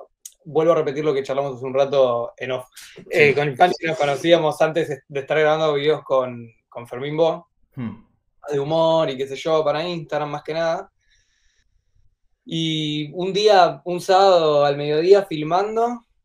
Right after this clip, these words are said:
Speaker 1: eh, me acuerdo que, tipo, me miró Panchi y me dijo, tipo, "Che",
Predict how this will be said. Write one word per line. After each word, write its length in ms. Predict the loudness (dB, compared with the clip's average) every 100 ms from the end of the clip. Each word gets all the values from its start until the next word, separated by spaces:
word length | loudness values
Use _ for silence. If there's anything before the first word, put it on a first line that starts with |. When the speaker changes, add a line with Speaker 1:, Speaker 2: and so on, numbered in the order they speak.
| _ _ _ _ _ _ _ _ _ _
Speaker 1:
eh, 260 | -6 -2 -2
me 120 | -2
acuerdo 280 | 0 2 4
que, 80 | 2
tipo, 240 | -2 -4
me 80 | -4
miró 200 | -4 -6
Panchi 340 | -6 -8 -6 -6
y 20 |
me 100 | -8
dijo, 160 | -8 -6
tipo, 120 | -6
"Che", 140 | -4